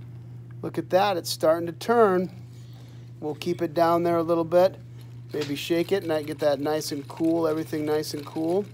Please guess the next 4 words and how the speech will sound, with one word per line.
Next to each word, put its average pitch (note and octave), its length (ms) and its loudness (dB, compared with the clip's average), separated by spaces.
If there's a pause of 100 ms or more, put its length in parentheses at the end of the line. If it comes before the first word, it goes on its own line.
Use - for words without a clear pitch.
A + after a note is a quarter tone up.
(1600)
Oh, A#2+ 840 0 (240)
look C#3+ 160 -8
at A#2+ 140 -12
that. D3+ 540 0